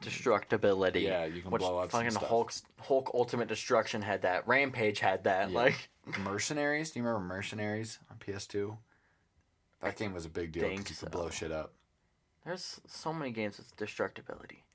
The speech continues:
Speaker 1: Speaking of which,
Speaker 2: Red
Speaker 1: shout
Speaker 2: Faction.
Speaker 1: out to, uh, Rainbow Six Siege.
Speaker 2: Fuck off.
Speaker 1: I love that
Speaker 2: No.
Speaker 1: game.
Speaker 2: You,
Speaker 1: Also,
Speaker 2: I feel like
Speaker 1: ba-
Speaker 2: you hate that game.
Speaker 1: I hate it so much, but I play it still.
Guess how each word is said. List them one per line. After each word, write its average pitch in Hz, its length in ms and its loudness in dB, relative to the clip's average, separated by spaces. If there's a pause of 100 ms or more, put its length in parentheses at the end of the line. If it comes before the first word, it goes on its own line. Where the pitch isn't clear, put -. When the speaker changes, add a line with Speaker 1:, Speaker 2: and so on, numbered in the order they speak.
(560)
Speaker 1:
Speaking 160 340 -8
of - 80 -8
which, 71 260 -8
Speaker 2:
Red - 120 -2
Speaker 1:
shout 131 200 4
Speaker 2:
Faction. 127 200 4
Speaker 1:
out 110 80 0
to, 101 260 4
uh, 60 320 0 (320)
Rainbow 110 400 2
Six - 400 -4
Siege. 107 500 -6
Speaker 2:
Fuck 98 200 -2
off. - 160 -4 (260)
Speaker 1:
I 95 200 4
love 90 580 2
that 60 140 2
Speaker 2:
No. 82 100 -4
Speaker 1:
game. 50 460 -4 (200)
Speaker 2:
You, 147 160 4
Speaker 1:
Also, 139 640 10
Speaker 2:
I 117 40 -2 (180)
feel 220 120 0
like 143 120 8
Speaker 1:
ba- - 40 6
Speaker 2:
you 117 40 2
hate 131 380 0
that 87 180 2
game. 82 260 -10
Speaker 1:
I 127 180 10
hate 123 240 4
it 95 120 0
so 110 180 2
much, 87 320 -4
but 113 340 8
I 110 80 2
play 107 300 4
it 90 120 -2
still. 90 320 0